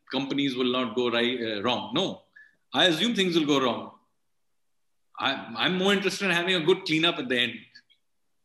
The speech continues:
For the same reason, if you ask me what great reforms I would advocate into the future,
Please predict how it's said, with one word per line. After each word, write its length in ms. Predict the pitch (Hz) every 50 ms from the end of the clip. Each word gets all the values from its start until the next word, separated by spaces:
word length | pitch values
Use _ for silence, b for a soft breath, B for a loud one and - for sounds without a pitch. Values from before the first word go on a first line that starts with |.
| _ _ _ _ _ _ _ _ _ -
For 80 | - 151
the 100 | 156 156
same 360 | 151 - 190 233 277 269 226
reason, 560 | 196 190 175 147 131 123 143 190 196 156 - - - _ -
if 240 | 123 117 120 - 135
you 100 | 139 135
ask 240 | 131 147 147 -
me 120 | - 170 147
what 280 | 131 151 156 - - - - - 104
great 280 | 98 151 160 160 156
reforms 360 | 127 123 - 143 139 139 131
I 80 | 131 127
would 160 | 127 127 117
advocate 480 | 117 120 120 120 127 123 - 127 117 120
into 140 | 104 104 104
the 100 | 104 -
future, 480 | - 214 254 254 - 131 120 - -